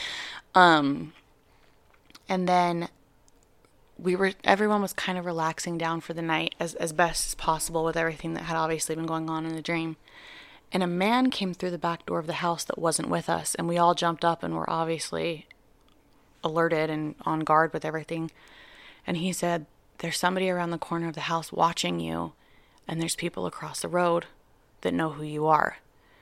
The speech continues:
And we all looked around, and my husband poked his head out and saw the person standing around the side of the house and screamed for my son to get back in the house, because for some reason my son had gone out to one of the vehicles to get something.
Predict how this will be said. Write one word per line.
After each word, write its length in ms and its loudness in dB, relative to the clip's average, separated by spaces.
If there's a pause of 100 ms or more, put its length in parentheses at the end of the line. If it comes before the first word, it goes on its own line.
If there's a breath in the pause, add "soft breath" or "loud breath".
(880 soft breath)
And 320 0
we 220 -4
all 200 0
looked 280 -2
around, 500 -2 (100)
and 380 -4
my 80 -4
husband 420 -6
poked 240 -6
his 120 -4
head 160 0
out 240 -4
and 120 -12
saw 320 2
the 80 -4
person 520 -6
standing 520 -2
around 280 -4
the 40 -10
side 240 -4
of 60 -12
the 60 -10
house 500 0 (520 loud breath)
and 140 -2
screamed 760 2
for 160 -4
my 120 -2
son 300 -4
to 60 -8
get 160 -6
back 200 -4
in 60 -6
the 80 -6
house, 340 -4
because 380 -8 (400 loud breath)
for 140 -2
some 220 0
reason 220 -4
my 120 -6
son 240 -2
had 160 -10
gone 160 -4
out 180 -2
to 80 -12
one 140 -4
of 40 -8
the 80 -8
vehicles 560 -4
to 120 -8
get 260 -6
something. 420 -2